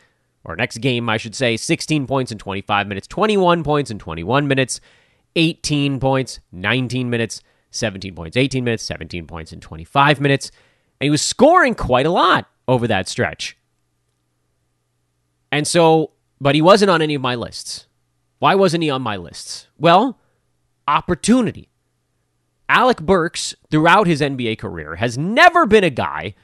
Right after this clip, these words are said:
who had fantasy value in twenty and a half minutes per ball game. He'd barely been a guy who had fantasy value in starters' minutes per ball game.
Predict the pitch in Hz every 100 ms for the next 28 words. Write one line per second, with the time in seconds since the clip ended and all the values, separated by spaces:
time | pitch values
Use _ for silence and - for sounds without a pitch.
0 | _ _ 175 160 151 - 196 233 233 175
1 | 147 127 120 131 - 131 123 - - 143
2 | 180 - 175 - 139 117 101 104 104 87
3 | 82 - _ 80 92 92 87 78 - _
4 | _ 269 233 269 320 247 151 113 95 92
5 | 101 151 143 156 160 - 151 151 170 175
6 | - 196 208 - - 269 302 285 214 -
7 | 101 95 - - 117 98 90 85 82 80